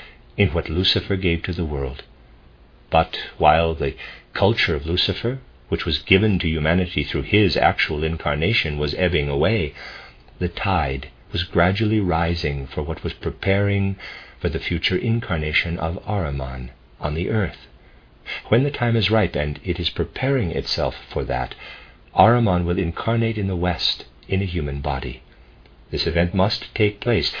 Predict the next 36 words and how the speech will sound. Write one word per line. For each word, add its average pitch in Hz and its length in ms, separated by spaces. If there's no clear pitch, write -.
just - 240
as 101 100
Lucifer 107 440
and 80 120
Christ 104 360
had 90 280
to 101 120
incarnate. 92 640
This 104 160
fact 120 320
is 127 80
prescribed 92 800
for 92 100
the 90 100
development 85 600
of 73 100
the 101 160
earth. 127 240
What 135 140
is 139 160
important 120 580
is 82 140
only 73 240
this, - 360
to 107 100
face 131 300
up 143 140
to 107 100
the 95 120
fact 67 400
as 80 240
to 92 180
properly 117 560
prepare 95 460
for 73 360
it. 62 180